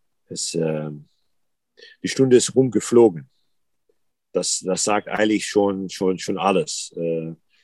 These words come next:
und ich, äh, hört weiter diesen Podcast, weil es lohnt sich. Bin mal gespannt, wer, wer der nächste Gast, äh, sein wird.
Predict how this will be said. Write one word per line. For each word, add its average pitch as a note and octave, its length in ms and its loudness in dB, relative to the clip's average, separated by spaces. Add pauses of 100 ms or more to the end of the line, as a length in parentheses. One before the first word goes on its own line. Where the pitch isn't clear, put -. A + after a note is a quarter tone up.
(640)
und E2 160 -12
ich, - 200 -8
äh, E2+ 400 -2 (1700)
hört A#2+ 180 8
weiter A#2 480 6 (680)
diesen G#2 320 -4
Podcast, G#2 600 2
weil F2 300 -2 (220)
es - 180 -6
lohnt G2+ 240 4
sich. - 340 -4 (880)
Bin G#2 140 2
mal F#2+ 140 -2
gespannt, F#2+ 460 -4
wer, F2 460 -2
wer F2+ 140 0
der F2+ 140 0
nächste F#2+ 320 -4
Gast, F2 380 -4
äh, E2+ 260 -2
sein F2+ 320 -4
wird. G#2+ 280 2